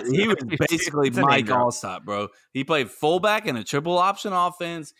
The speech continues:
Speaker 2: and we'd hand it off to him, and he'd just fucking bulldozer everybody right at the middle.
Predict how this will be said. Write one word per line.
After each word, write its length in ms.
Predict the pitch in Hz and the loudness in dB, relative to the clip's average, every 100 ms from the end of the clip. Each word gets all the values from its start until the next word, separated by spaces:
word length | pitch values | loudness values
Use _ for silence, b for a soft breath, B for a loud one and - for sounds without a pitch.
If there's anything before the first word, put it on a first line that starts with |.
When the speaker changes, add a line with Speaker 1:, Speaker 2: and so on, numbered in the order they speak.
| b | b
Speaker 2:
and 220 | 120 123 120 | -4 -2 0
we'd 240 | 139 120 | -2 -2
hand 320 | 113 139 180 | -2 -2 0
it 80 | 180 | 0
off 180 | 190 185 | 0 0
to 60 | 170 | -2
him, 240 | 170 190 | -2 -2
and 80 | 135 | -2
he'd 120 | 147 160 | -4 -4
just 180 | 135 | -8
fucking 340 | - 160 113 98 | -2 -4 -4 -4
bulldozer 580 | 107 147 131 123 110 104 | 2 4 4 2 2 -2
everybody 480 | 107 127 131 123 110 | -2 -2 0 0 0
right 180 | 113 131 | 0 0
at 60 | 101 | 0
the 60 | |
middle. 300 | 123 123 107 | 0 2 0